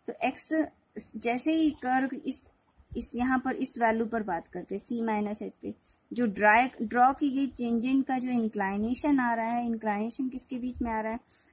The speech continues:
ज़ीरो से ninety degree के बीच में आ रहा है। okay, Inclination zero से ninety degree के बीच में आएगा, तो tan of theta आने वाला है m।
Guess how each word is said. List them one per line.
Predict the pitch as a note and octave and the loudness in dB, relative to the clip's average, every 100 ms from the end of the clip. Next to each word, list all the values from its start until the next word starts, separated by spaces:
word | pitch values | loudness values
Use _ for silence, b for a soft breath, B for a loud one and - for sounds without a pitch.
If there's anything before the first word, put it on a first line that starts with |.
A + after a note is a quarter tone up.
| - | -4
ज़ीरो | G3 A#3 B3+ | -2 0 0
से | C4 C#4 | 0 2
ninety | B3+ B3+ C4+ | 2 2 2
degree | C#4 B3+ C4+ | 0 0 -2
के | C#4 | -2
बीच | B3 C4 - | -2 -4 -4
में | B3 | -4
आ | B3 | -4
रहा | B3+ | -6
है। | C4+ _ _ _ - | -8 _ _ _ -12
okay, | A#3+ E4+ - _ _ | -8 -8 -10 _ _
Inclination | A#3 A3+ G#3 A3 B3 C4+ B3+ | -4 -2 -2 -2 -4 -2 -2
zero | B3+ C4+ | -2 -4
से | C4+ | -2
ninety | C4+ B3 B3+ C4+ | -2 0 0 -2
degree | B3+ C#4 | -2 -2
के | C4+ | -2
बीच | B3 C4+ C4+ | -4 -4 -2
में | C4 | -2
आएगा, | B3+ B3+ B3+ | 0 0 -2
तो | B3+ C4+ | -2 -6
tan | - A#3+ A#3+ | -2 -2 2
of | C4+ | 2
theta | C#4 - C4 A#3+ | 2 -2 -4 0
आने | C4 A#3 G#3+ | 0 2 0
वाला | G3 F#3+ | -2 -2
है | G3+ A#3+ - | -2 -2 -2
m। | A#3 | 0